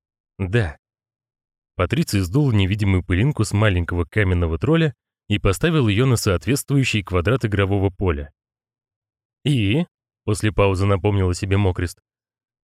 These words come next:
Ветеринар вздохнул. "Да, меня не затруднило бы сообщить вам,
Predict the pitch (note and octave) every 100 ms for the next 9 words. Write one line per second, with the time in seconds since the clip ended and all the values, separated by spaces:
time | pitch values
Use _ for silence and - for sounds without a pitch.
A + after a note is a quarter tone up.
0 | _ - F#2+ G2 A#2 D#3+ B2+ A#2 A#2+ G2+
1 | D#2 C#2+ _ _ _ _ _ _ _ -
2 | F#2 F2 F#2 C#3 F3 D#3 A2+ C#3 D#3 C#3+
3 | D3+ - F3+ C3+ G2+ F2 E2 D#2+ E2 -
4 | F2+ F2 - F2+ G#2+ C3 D#3